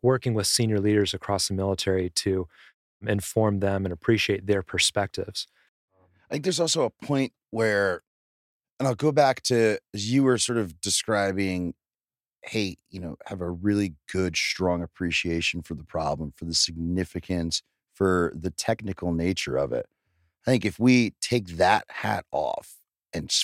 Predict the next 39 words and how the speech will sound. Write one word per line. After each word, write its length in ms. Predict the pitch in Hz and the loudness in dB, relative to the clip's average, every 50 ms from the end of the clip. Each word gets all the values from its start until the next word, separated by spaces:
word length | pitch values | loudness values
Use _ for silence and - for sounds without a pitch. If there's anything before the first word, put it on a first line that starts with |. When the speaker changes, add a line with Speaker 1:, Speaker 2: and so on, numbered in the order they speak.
| - - | -2 0
Speaker 2:
flip 220 | - 110 101 - | 0 0 2 2
it 60 | 101 | 2
around, 580 | 90 85 80 82 80 71 67 64 60 57 - - _ | 2 2 2 2 0 0 -2 -4 -6 -8 -10 -8 _
and 140 | - 85 82 | -6 -4 0
whether 260 | 78 90 87 87 85 | 0 2 2 2 2
it's 120 | 82 - - | 0 0 -2
Congress 800 | - - 90 90 87 85 73 80 82 76 71 73 - - - - - | -2 -4 -6 -4 -4 -4 -2 -2 -2 -2 -2 0 -2 -2 -2 -4 -4
or 560 | - 90 87 85 82 82 82 82 80 73 - | -2 0 2 2 2 2 2 0 -2 -2 -2
it's 200 | 78 87 - - | -4 -2 -2 -2
an 80 | 98 90 | -2 -2
executive 760 | 87 85 80 78 92 90 87 - 92 85 85 85 85 85 85 | -2 -2 0 2 2 2 2 0 -2 -2 0 0 0 0 0
at 100 | 87 80 | -2 -2
a 40 | 82 | 0
rail 300 | 85 85 80 78 76 76 | 0 2 2 2 0 0
company 640 | - 82 78 76 73 - 73 71 73 71 71 71 76 | -2 -6 -8 -8 -8 -10 -10 -10 -8 -8 -8 -6 -4
or 180 | 80 78 80 | -4 -4 -2
an 80 | 82 85 | -2 -2
aviation 540 | 82 80 78 80 80 78 80 - - 85 78 | -4 -4 -2 -2 -2 -2 -2 -2 -4 -4 -6
company 400 | - 82 80 76 73 80 78 80 | -6 -6 -6 -6 -6 -6 -6 -4
or 140 | 80 78 | -4 -4
a 40 | 78 | -4
car 280 | - - 85 82 80 71 | -4 -2 0 0 0 0
company, 500 | - 80 73 69 73 73 71 69 64 62 - _ _ _ _ _ _ _ _ _ _ _ _ _ _ - | -2 -4 -6 -4 -4 -4 -4 -4 -6 -8 -12 _ _ _ _ _ _ _ _ _ _ _ _ _ _ -10
I 60 | - | -8
don't 160 | - 92 - - | -8 -8 -10 -12
word 140 | - - | -14 -8
this 180 | - - - - | -6 -4 -4 -4
right. 100 | - - | -4 -4
Like, 140 | 82 90 - _ | -4 -6 -2 _
the 100 | 113 107 | 2 2
security 560 | - - 113 - - - 127 135 143 151 143 | 4 2 0 -2 -2 0 2 4 4 4 4
has 100 | 123 107 | 4 4
sort 220 | - - 117 110 107 | 2 2 4 2 2
of 140 | 95 82 | 2 2
been 200 | 76 104 101 98 | 2 2 2 2
Potemkin 520 | - - - - - 92 90 - - 95 87 | 0 -4 -4 -2 0 0 0 0 0 -2 0
in 140 | 82 78 78 | -2 -4 -4
nature, 460 | 73 71 76 - - 113 131 135 127 - | -4 -4 -4 -2 0 0 0 0 -2 -2
Speaker 1:
Mm-hmm. 220 | 113 98 85 95 | -2 -2 0 -2